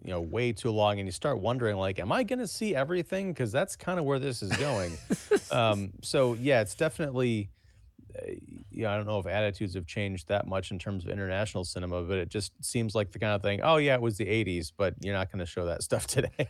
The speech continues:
Speaker 2: <laughs> Not, not quite. No, not, not like that, I don't think. Um, yeah, the love scene between, uh, uh, Rai and,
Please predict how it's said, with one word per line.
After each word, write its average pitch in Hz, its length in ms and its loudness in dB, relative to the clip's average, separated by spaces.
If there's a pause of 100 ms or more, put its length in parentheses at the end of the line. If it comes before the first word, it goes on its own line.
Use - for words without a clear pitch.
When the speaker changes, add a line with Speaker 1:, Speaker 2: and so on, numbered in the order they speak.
Speaker 2:
<laughs> 202 1080 -2
Not, 185 300 6
not 156 260 8
quite. 139 420 4
No, 117 300 6
not, 104 340 4
not 117 260 0
like 135 240 -2
that, 104 420 0
I 101 140 -4
don't 98 220 -6
think. 92 440 -8 (140)
Um, 101 560 -2 (500)
yeah, 180 200 12
the 151 120 10
love 147 240 10
scene 156 200 6
between, 135 580 -4
uh, 113 380 -2 (420)
uh, 104 460 2 (280)
Rai 127 960 2
and, 123 500 -2